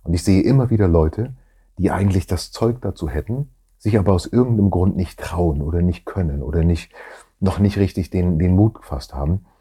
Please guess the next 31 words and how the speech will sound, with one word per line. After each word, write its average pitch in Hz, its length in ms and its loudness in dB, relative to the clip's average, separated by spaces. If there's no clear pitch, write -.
Und 90 160 -2
an 82 100 2
die 95 140 6
will 87 120 6
ich 78 100 -2
mich 82 140 -2
hiermit 73 260 -2
richten. 69 300 -8
Ich 85 80 -10
bin 98 120 2
der 95 80 6
Meinung, 98 400 4
dass 87 160 -6
die 85 100 -4
Welt 87 220 2
wirklich 85 220 -2
eine 78 80 -6
bessere 78 360 -2
wäre, 67 160 -4
wenn 67 220 -4
mehr 82 180 2
Leute 80 480 0
ihren 78 340 -4
Aufstieg - 540 -8
schaffen. 104 440 -4
Und 82 100 -6
dabei 71 220 -2
will 73 80 0
ich 71 100 -6
euch 69 140 -8
unterstützen. - 480 -12